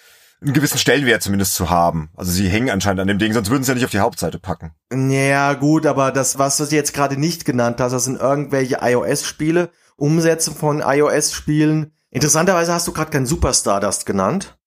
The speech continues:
Speaker 1: Genau, das ist auch untergegangen. Das haben sie auch in die Other Games reingepackt.
Speaker 2: Das haben die in die Other Games reingepackt. Okay. Das ist komisch, weil davon haben die insgesamt vier, fünf, sechs Teile rausgebracht. Inklusive einer V-R-Version für PlayStation vier.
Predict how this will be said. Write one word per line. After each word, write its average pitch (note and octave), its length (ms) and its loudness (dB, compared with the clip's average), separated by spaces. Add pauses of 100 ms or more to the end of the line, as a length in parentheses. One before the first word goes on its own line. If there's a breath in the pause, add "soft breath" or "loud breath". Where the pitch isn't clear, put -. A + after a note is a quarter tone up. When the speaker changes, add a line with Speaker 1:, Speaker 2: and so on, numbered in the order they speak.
(380)
Speaker 1:
Genau, B2+ 220 4
das A2+ 220 0
ist - 160 -4
auch G#2+ 280 -4 (200)
untergegangen. F3 640 0
Das D#3 120 -4
haben B2 100 -2
sie A2 100 0
auch A2+ 120 0
in B2+ 60 -2
die A2+ 160 -4
Other G#2 240 0
Games C3 340 -4
reingepackt. C3+ 680 -6
Speaker 2:
Das F#3 220 0
haben A3+ 160 0
die F#3 100 0
in D3+ 60 2
die D3 100 2
Other B3 280 2
Games A#2 320 0
reingepackt. G2+ 680 -4
Okay. G#2+ 560 -2 (360)
Das A#2 180 0
ist D3 180 0
komisch, A#2+ 400 -2
weil G#2 120 0
davon A2 260 -6
haben A2+ 160 -2
die A#2+ 100 -6
insgesamt A#2 440 -4
vier, C3 200 -4
fünf, B2+ 420 -6
sechs - 280 -2
Teile B2 340 0
rausgebracht. - 720 -4 (220)
Inklusive D3 440 0
einer C3 140 2
V-R-Version A#2 680 -2
für A2 100 -8
PlayStation A2+ 400 -4
vier. C#3+ 320 -6